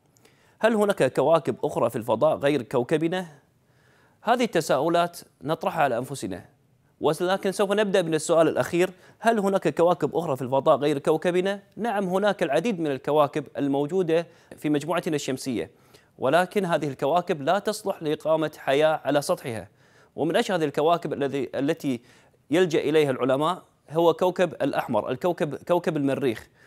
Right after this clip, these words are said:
وهذا الكوكب الطبيعة الجغرافية والطبيعة المناخية غريبة إلى حد ما لكوكبنا الأرض،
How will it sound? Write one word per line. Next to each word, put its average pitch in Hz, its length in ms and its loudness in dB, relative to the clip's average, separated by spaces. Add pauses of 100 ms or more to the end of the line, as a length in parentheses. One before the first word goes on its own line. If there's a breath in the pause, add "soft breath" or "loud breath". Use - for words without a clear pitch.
(200 soft breath)
وهذا 196 280 2
الكوكب 190 420 0 (540)
الطبيعة 170 420 2
الجغرافية 147 720 0
والطبيعة 151 380 0
المناخية 170 480 -2
غريبة 196 480 0
إلى 147 260 2
حد 170 260 0
ما 165 320 -2 (140)
لكوكبنا 156 560 0
الأرض، 120 280 0